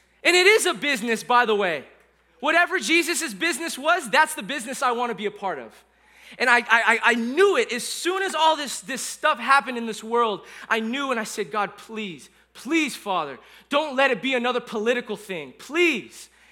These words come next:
And sure enough, it is. We get on our social media, and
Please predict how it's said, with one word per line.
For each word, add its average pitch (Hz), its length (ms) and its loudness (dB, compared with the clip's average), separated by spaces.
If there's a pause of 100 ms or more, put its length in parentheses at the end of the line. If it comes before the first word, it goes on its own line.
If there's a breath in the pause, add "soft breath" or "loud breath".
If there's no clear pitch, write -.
And 156 120 -14
sure 233 240 -4
enough, 220 280 -2
it 170 60 -10
is. 117 400 -14 (1040)
We 202 80 -12
get 220 160 -8
on 214 140 -8
our 190 80 -12
social 196 400 -10
media, 196 480 -8 (340 loud breath)
and 269 180 -4